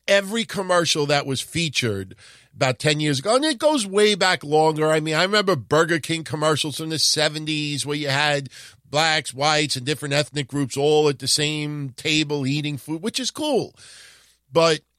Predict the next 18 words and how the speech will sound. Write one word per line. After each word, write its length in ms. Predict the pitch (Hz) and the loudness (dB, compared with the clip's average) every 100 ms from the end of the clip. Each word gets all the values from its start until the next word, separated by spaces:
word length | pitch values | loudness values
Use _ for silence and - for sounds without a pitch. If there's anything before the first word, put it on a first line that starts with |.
| _ - | _ -10
I 80 | 180 | -8
think 260 | 208 185 | -6 -6
people 320 | - 208 175 175 | -6 -6 -4 -2
saw 500 | - 175 170 165 151 | 0 2 4 4 2
a 120 | - 127 | -4 -10
big 600 | - 151 160 156 131 - | -2 0 2 0 -4 -4
switch 480 | - 135 147 - | -4 0 -2 0
over 200 | 143 123 | -2 -2
the 40 | 131 | -2
last 380 | 131 135 131 - | 2 2 2 0
ten 260 | 139 127 | -2 -2
years 480 | 131 135 120 117 - - - - - | -2 0 0 -2 -6 -8 -20 -18 -2
where 400 | 131 127 120 104 - _ - | 4 4 4 -2 -12 _ 2
every 300 | 202 208 196 | 2 4 4
store 300 | - 165 156 | 4 4 2
you 140 | 127 | 0
go 220 | 117 110 | -2 -2
into, 320 | 110 101 113 | -4 -6 -10